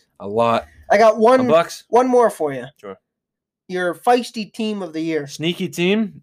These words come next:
Speaker 2: Feist-, no,
Speaker 1: Hold on.
Speaker 2: feisty.
Speaker 1: The feist-, like, what do you, what do you define feisty as, sir?
Speaker 2: Tough.
Speaker 1: Yeah.
Speaker 2: Tough to play.
Speaker 1: Like a tough team
Speaker 2: Like,
Speaker 1: that
Speaker 2: you, you better
Speaker 1: Can I
Speaker 2: beat
Speaker 1: give
Speaker 2: 'em,
Speaker 1: you
Speaker 2: but
Speaker 1: one?
Speaker 2: it's
Speaker 1: Can I
Speaker 2: tough.
Speaker 1: give you one of each conference?
Speaker 2: Yes.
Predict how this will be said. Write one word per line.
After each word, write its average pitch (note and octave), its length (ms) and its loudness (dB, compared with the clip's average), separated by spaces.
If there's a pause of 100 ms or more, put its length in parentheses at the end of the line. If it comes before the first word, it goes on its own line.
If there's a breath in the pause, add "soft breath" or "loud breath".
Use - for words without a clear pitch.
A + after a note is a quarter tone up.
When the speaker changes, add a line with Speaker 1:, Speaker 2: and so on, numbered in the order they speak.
(140)
Speaker 2:
Feist-, G#3 380 2
no, G3 140 4
Speaker 1:
Hold F3+ 200 2
on. D3 240 -4
Speaker 2:
feisty. A3+ 460 0 (260)
Speaker 1:
The - 80 -20
feist-, C#3+ 360 -12
like, A2+ 160 -12
what A#2+ 120 -10
do B2+ 60 -8
you, A#2 180 -12
what C#3+ 120 -2
do D3 60 -2
you C#3+ 60 -2
define B2+ 400 -6
feisty B2 480 -6
as, E2+ 160 -20
sir? - 340 -20
Speaker 2:
Tough. - 460 -2 (380)
Speaker 1:
Yeah. F3 100 -4
Speaker 2:
Tough G3 180 2
to - 80 -2
play. D#3 300 0
Speaker 1:
Like A#2+ 160 -10
a A#2 60 -16
tough D3+ 340 -10
team D3+ 120 -8
Speaker 2:
Like, G3+ 140 6
Speaker 1:
that - 80 -12
Speaker 2:
you, G#3+ 200 -4 (100)
you F#3+ 240 -6
better G#3 300 6
Speaker 1:
Can A3 100 4
I G#3+ 80 2
Speaker 2:
beat A3+ 80 2
Speaker 1:
give A#3+ 120 4
Speaker 2:
'em, A#3+ 60 4
Speaker 1:
you D3+ 80 4
Speaker 2:
but C3+ 60 2
Speaker 1:
one? D3 220 4
Speaker 2:
it's F3+ 220 -4
Speaker 1:
Can - 140 -4
I C#3+ 60 -2
Speaker 2:
tough. C#3+ 60 -6
Speaker 1:
give C#3 120 -8
you C#3+ 100 -6
one C#3 120 -4
of C3 100 -6
each C3+ 160 -10
conference? B2+ 460 -8
Speaker 2:
Yes. A3 400 -2